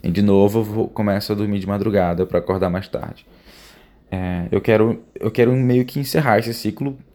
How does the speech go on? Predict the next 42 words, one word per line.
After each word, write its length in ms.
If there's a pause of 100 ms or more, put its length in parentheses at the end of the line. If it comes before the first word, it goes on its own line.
(220)
ou 80
pelo 140
menos 240
diminuir 420
a 60
flutuação 600
dele. 280
Então, 280
tipo, 220
a 240
dez 640
até 340
meia-noite 840
no 60
máximo, 480 (800)
mas 200
não 280
deixar 280
ele 120
descer 440
lá 180
até 520 (200)
três 240
da 60
manhã, 400 (960)
é, 180
porque 320
isso 160
afeta 320
a 20
minha 140
identi-, 380
minha 180
identidade. 800 (100)
Eu 100
começo 420
a 60
criar 480
justificativas, 760
como 220
tudo, 220
né? 180